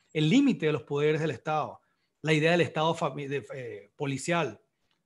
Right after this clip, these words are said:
Ahí nos viene la idea de una vigilancia continua, como bien lo, lo, lo señala Foucault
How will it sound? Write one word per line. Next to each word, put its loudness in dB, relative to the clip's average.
Ahí -8
nos -2
viene 0
la 0
idea 2
de -4
una 0
vigilancia 0
continua, 0
como -4
bien -2
lo, 0
lo, -6
lo -8
señala -2
Foucault -4